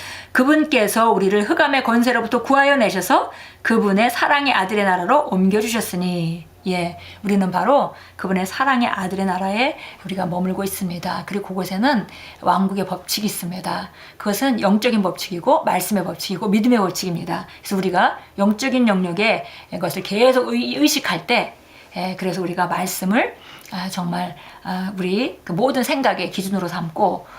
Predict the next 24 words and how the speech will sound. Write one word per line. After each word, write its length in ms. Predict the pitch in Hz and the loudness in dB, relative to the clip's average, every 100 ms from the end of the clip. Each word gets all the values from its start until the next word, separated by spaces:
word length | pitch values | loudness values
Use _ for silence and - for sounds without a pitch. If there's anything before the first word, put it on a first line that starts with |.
| - - | -18 -4
또 160 | 190 | -2
말씀을 840 | 180 175 190 - 202 190 190 185 180 | 0 -2 -2 -2 0 2 2 0 0
따라 260 | - 220 | 0 0
말하고 560 | 185 170 180 170 214 320 | 0 0 0 0 2 2
말씀을 360 | 190 180 196 185 | 2 -2 -4 -2
따라 180 | 180 | -2
행동하고 720 | 185 247 220 175 185 247 - - - | -2 0 0 -2 0 0 0 -4 -8
우리 140 | 214 | -4
안으로부터 580 | - 208 254 240 - 196 | 2 2 4 2 0 -4
밖을 340 | - - 208 190 | -8 -8 -6 -2
변화, 300 | 185 190 185 | 0 2 0
어, 440 | - 214 190 202 | -4 -8 -8 -8
변화시킬 640 | - 185 196 190 - 247 - | -4 0 0 0 -4 -6 0
때 320 | 262 196 170 - - - | 0 0 -4 -18 -20 -12
우리는 520 | 180 175 190 254 190 - - - | -4 0 2 4 2 -4 -20 -12
정말 400 | 190 170 170 180 | -6 -4 -2 -4
우리가 280 | 214 190 196 | -2 0 0
만드는 440 | 175 175 180 254 | 0 -4 0 0
성공을 640 | 240 302 277 196 196 214 - - - | 0 -4 -2 0 0 -2 -6 -18 -12
또 100 | - | -4
우리 120 | 180 185 | -2 -2
승리를 580 | 302 330 196 247 349 - | -2 0 2 0 -2 -6
가로막을 460 | 180 190 190 165 | -2 0 0 -2
것은 380 | - - 247 | -8 -4 -4